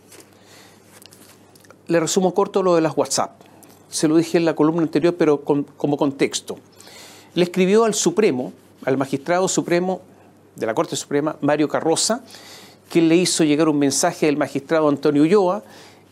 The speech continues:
en el que pedía favorecer a un postulante a notario en Tierra Amarilla.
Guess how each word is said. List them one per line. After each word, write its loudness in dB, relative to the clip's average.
en 2
el 2
que 0
pedía 2
favorecer 0
a -2
un -2
postulante -2
a 2
notario 0
en 0
Tierra 0
Amarilla. -4